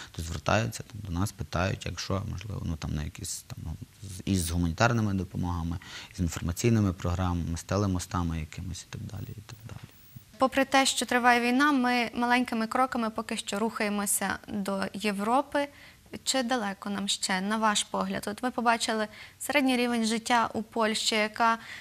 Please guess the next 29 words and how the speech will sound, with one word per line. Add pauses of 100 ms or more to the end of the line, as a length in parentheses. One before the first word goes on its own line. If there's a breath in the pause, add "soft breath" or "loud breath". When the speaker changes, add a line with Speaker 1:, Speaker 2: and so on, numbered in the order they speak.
(140)
Speaker 2:
е, (160)
багато
людей
ще (220)
зараз
пам'ятають,
як,
е,
наші
возили
туди
продавати
техніку
і
продукти
харчування. (440 loud breath)
А
тепер
чи
великий
цей
розрив,
так?
Двадцять
років
ми
стоїмо
на
місці.